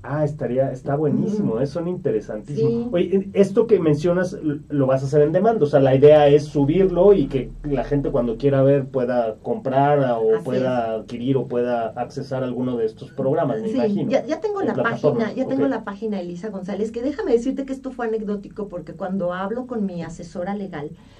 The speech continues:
Speaker 2: me dice ella, "Es que va a ser un problema". ¿Por qué? Pues porque está Eiza González y es una confusión fonética. Y ella tiene, pues, es actriz y millones de seguidores y demás.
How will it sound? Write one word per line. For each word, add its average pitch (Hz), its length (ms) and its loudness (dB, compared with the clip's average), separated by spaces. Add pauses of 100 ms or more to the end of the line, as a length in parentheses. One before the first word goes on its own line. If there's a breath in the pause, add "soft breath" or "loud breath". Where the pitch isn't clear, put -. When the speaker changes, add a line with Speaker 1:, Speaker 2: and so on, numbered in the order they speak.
(260 soft breath)
Speaker 2:
me 226 260 2
dice 254 380 -4
ella, 240 380 -8
"Es 233 160 -12
que 294 140 -4
va 262 100 -6
a 262 60 -6
ser 285 260 -6
un 302 160 -4
problema". 262 960 -6
¿Por 226 180 -8
qué? 269 120 -8
Pues 269 160 -12
porque - 260 -10
está 262 320 -10
Eiza 262 460 -6
González 226 560 -6
y 233 40 -8
es 233 140 -8
una 226 220 -4
confusión 208 500 -6
fonética. 214 880 -6
Y 196 120 -4
ella 214 200 -4
tiene, 202 280 -2
pues, 202 180 -8
es 165 120 -12
actriz 208 520 -8
y 214 40 -6
millones 190 380 -8
de 190 80 -10
seguidores 170 640 -10
y 170 60 -14
demás. 160 280 -10